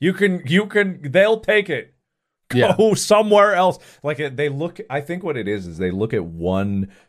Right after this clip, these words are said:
Speaker 1: pillar of, of, like, a podcast. If they're not cool with it, they go, "Well, you, if you're not with me, you're against me." And then, you know, then you're enemy for life! You know, that kind of shit.
Speaker 2: Yet they still keep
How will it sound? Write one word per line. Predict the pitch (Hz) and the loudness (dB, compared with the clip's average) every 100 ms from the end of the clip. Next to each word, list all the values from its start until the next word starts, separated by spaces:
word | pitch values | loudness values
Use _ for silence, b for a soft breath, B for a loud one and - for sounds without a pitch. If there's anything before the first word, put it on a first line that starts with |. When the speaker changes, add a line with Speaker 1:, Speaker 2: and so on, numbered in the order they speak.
| - | -8
Speaker 1:
pillar | - 131 107 92 87 | -2 0 2 0 -2
of, | 85 78 | -4 -4
of, | 92 80 | -4 -2
like, | 90 90 | -2 -2
a | |
podcast. | 92 87 80 | -4 -4 -4
If | 76 | -2
they're | 92 | 0
not | 92 90 90 - | 2 2 0 -2
cool | 101 92 | -2 0
with | 92 | 2
it, | 113 | 0
they | 90 | 0
go, | 85 78 - b b b b _ _ - | 0 -2 -6 b b b b _ _ -20
"Well, | 73 69 64 | -20 -16 -14
you, | 69 71 67 64 _ - | -12 -12 -12 -12 _ -12
if | 92 85 87 | -10 -8 -6
you're | 85 | -4
not | 87 101 85 | -2 -2 -2
with | 95 151 165 120 | 0 0 0 -2
me, | 131 127 139 B 208 139 | -2 0 -2 B -10 0
you're | 160 190 208 | 4 6 6
against | 214 208 139 - 294 277 - - 180 | 4 2 -2 2 2 2 -4 -10 -2
me." | 214 196 185 | 2 2 2
And | 143 131 | 0 -6
then, | 113 | -10
you | 101 | -10
know, | 98 87 | -10 -10
then | 82 78 73 | -12 -16 -18
you're | 73 76 | -16 -4
enemy | 269 320 302 269 247 | 0 0 0 -4 -6
for | 214 190 240 | -2 2 4
life! | 220 277 285 214 - | 4 4 2 -2 -8
You | 127 95 | -10 -8
know, | 73 | -8
that | 67 65 | -12 -14
kind | - | -18
of | 50 | -20
shit. | - - 50 - _ _ - | -20 -20 -20 -20 _ _ 0
Speaker 2:
Yet | 208 | 2
they | 220 | 2
still | 202 233 233 | 2 0 0
keep | 247 214 | -2 -4